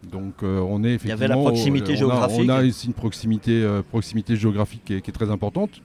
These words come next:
Speaker 1: qu'on partage aussi avec la Micaline, hein, puisqu'ils sont également à, ils sont à Saint-Jean-de-Mont, euh, en Vendée. Arnaud est basé au Sable, donc c'est aussi un, quelque part un projet qui a son cœur, un cœur territorial dans le, dans le, dans le Grand Ouest. Euh,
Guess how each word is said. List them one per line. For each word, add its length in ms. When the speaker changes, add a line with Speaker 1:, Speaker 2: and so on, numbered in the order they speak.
Speaker 1:
qu'on 80
partage 380
aussi 240
avec 160
la 80
Micaline, 420
hein, 60
puisqu'ils 280
sont 280
également 480
à, 120
ils 80
sont 240
à 60
Saint-Jean-de-Mont, 640
euh, 40
en 180
Vendée. 360
Arnaud 320
est 60
basé 240
au 60
Sable, 300
donc 140
c'est 120
aussi 240
un, 120
quelque 240
part 240
un 140
projet 440
qui 100
a 40
son 220
cœur, 520
un 160
cœur 180
territorial 840
dans 100
le, 200
dans 140
le, 140
dans 80
le 60
Grand 220
Ouest. 280
Euh, 320